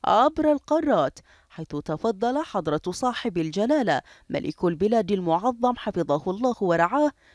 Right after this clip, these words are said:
بتخصيص يوم الرابع عشر من يناير من كل عام ليكون يوم الدبلوماسية البحرينية تقديرًا لعطاءات أعضاء السلك الدبلوماسي والقنصلي.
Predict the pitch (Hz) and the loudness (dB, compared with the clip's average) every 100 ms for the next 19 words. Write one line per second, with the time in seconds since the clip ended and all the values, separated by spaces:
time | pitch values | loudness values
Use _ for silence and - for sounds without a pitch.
0 | _ - 175 - 185 180 180 165 170 170 | _ -8 -6 -4 -4 -4 0 0 2 0
1 | - 269 233 214 302 - 277 202 247 269 | 0 0 2 2 -2 0 0 0 0 2
2 | 269 311 330 320 277 180 196 - 277 254 | 4 4 4 2 0 -4 -6 -4 -2 0
3 | 240 240 320 202 143 - _ _ - - | 0 2 0 -2 -6 -14 _ _ -10 -10
4 | - 175 185 196 208 214 202 208 185 202 | -4 0 2 2 2 2 0 0 0 0
5 | 208 - 226 226 240 208 208 - 247 294 | -2 -4 -2 -2 0 0 -2 0 0 2
6 | 294 277 277 - _ _ 339 - 262 202 | 4 2 -2 -14 _ _ -2 -2 -4 -2
7 | 170 143 131 - _ - 175 156 151 - | 0 -2 -4 -10 _ -8 -2 0 0 0
8 | 165 - 262 - 214 196 180 202 - 180 | 0 0 0 -2 0 0 2 0 0 -4
9 | - 160 - 156 277 285 277 277 - 262 | -4 -4 -4 -2 0 2 2 2 2 2
10 | 254 247 _ _ _ _ _ - 165 302 | 2 -4 _ _ _ _ _ 2 4 4
11 | 339 - 277 - 220 156 120 | 2 0 0 0 0 0 -4